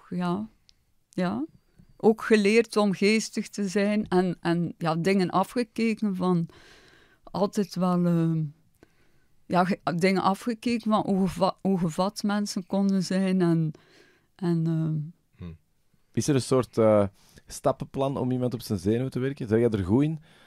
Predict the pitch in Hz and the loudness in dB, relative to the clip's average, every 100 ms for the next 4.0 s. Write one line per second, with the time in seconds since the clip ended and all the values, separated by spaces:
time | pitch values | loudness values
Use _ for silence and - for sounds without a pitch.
0 | _ - 117 107 143 131 120 110 107 110 | _ -4 2 4 4 4 2 2 2 2
1 | 104 104 139 143 135 131 120 - 120 - | 2 2 2 2 4 4 4 2 -4 -2
2 | 95 92 104 131 120 98 95 95 95 90 | -2 2 4 6 6 6 4 2 -2 0
3 | 117 120 123 110 104 - 202 131 139 - | 0 2 4 6 4 0 -2 2 2 2